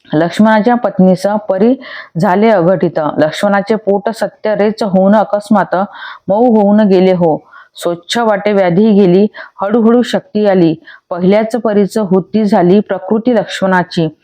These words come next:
निसर्गाच्या बाहेरी वैद्यशास्त्र काही न करी, तेथे उपयोगी पडे खरी कृपा देव संतांची. लक्ष्मण बरा झाल्यावर आला शेगावी सत्वर, म्हणे, "महाराज, माझे घर पाय लावून पवित्र करा,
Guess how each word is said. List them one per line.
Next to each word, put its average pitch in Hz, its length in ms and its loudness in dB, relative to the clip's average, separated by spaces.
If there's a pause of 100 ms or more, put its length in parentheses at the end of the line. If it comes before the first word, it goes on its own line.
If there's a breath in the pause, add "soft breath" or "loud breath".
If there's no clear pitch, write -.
(300 loud breath)
निसर्गाच्या 220 680 -2
बाहेरी 196 500 2 (360 loud breath)
वैद्यशास्त्र 214 760 -2
काही 190 320 -2
न 220 100 4
करी, 165 340 0 (400 loud breath)
तेथे 190 280 -4
उपयोगी 208 460 2
पडे 196 400 0
खरी 202 300 2
कृपा 214 480 -4
देव 185 320 2
संतांची. 170 680 -2 (380 loud breath)
लक्ष्मण 208 400 -2
बरा 214 260 2
झाल्यावर 190 600 0 (480)
आला 208 240 -2
शेगावी 208 480 0
सत्वर, 185 480 0 (440 loud breath)
म्हणे, 180 160 0
"महाराज, 185 500 2
माझे 185 420 2
घर 180 260 2 (420 loud breath)
पाय 190 200 -2
लावून 202 400 2
पवित्र 202 480 0
करा, 170 300 -2